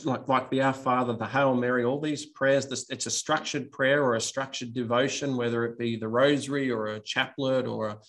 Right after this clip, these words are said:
a novena. So these are all forms of prayer. But if I were having a conversation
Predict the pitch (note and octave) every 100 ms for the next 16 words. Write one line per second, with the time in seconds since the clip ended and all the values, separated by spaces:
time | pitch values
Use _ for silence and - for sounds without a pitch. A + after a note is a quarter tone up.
0 | - - - B2 B2 B2 A2+ C3 D3+ C3+
1 | A2+ - - _ _ _ - C3 G3 G3
2 | E3 D#3+ - - F#3 G3+ D3 - - A2+
3 | G#2 C#3+ - _ - D3 E3 E3 D#3+ -
4 | _ _ _ D#3+ E3 D#3+ - - - _
5 | _ _ _ _ _ _ C#3+ G3+ G#3 -
6 | F3 E3+ C#3+ C3 - F3 E3+ D#3+ D3+ D3+
7 | - A#2+ G#2+